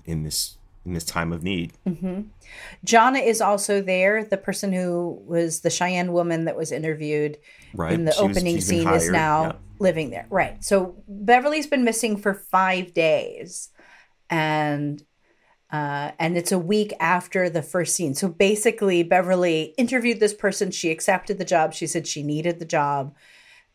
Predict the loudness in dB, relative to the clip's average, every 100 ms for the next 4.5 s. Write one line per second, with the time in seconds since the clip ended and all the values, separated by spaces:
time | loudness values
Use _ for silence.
0 | 0 0 2 0 -4 -4 -2 0 0 2
1 | 2 2 -2 -8 _ -4 -2 -4 -4 -2
2 | -2 -4 -8 -16 _ _ _ _ _ _
3 | -2 -2 -2 -10 -14 -16 -10 -6 -4 -4
4 | -4 -4 -4 -8